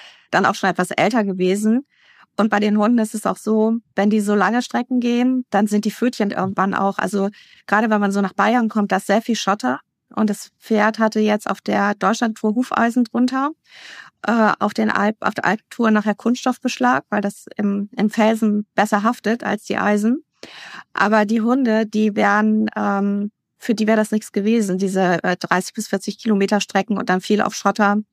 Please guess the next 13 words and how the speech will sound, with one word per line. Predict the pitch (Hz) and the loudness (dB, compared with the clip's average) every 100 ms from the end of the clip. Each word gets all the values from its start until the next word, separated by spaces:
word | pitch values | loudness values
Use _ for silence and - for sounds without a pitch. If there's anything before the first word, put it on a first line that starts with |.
| _ _ _ _ _ _ _ - - | _ _ _ _ _ _ _ -20 -4
Äh, | 180 180 | 0 0
das, | 170 185 - | 0 -2 -6
äh, | - 196 175 170 - - - - | -8 -2 0 0 -4 -20 -20 -4
hätten | 196 196 | 0 2
die, | 190 | 2
glaub | 180 175 | 2 2
ich, | 208 | 2
nicht | 175 - | 0 0
mitgemacht. | 175 - 160 147 156 - _ - - - - | -2 -2 0 0 0 -8 _ -20 -20 -20 -20
Und | - 175 190 185 - | -2 0 2 0 -4
es | - 208 | -2 0
ist | - 247 - | -2 -2 -2
auch, | 226 | -2